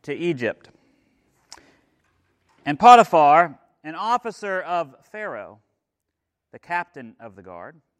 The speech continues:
an Egyptian, brought, bought him from the Ishmaelites who had brought him down there. The Lord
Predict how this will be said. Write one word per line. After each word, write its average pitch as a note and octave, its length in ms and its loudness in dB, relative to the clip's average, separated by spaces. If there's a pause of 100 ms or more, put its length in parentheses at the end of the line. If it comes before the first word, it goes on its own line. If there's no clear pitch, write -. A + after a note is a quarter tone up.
(680)
an C#3 100 -18
Egyptian, D#3 540 -20 (1080)
brought, E3+ 400 -8 (140)
bought A3 280 -6
him E3+ 400 -12 (100)
from D#3 160 -14
the D#3 180 -20
Ishmaelites B2+ 840 -16 (260)
who E3 120 -14
had C#3+ 220 -16
brought E3+ 320 -12
him C3+ 200 -18
down D3 280 -16
there. E2+ 240 -20 (1040)
The E3 100 -12
Lord G#3+ 680 -8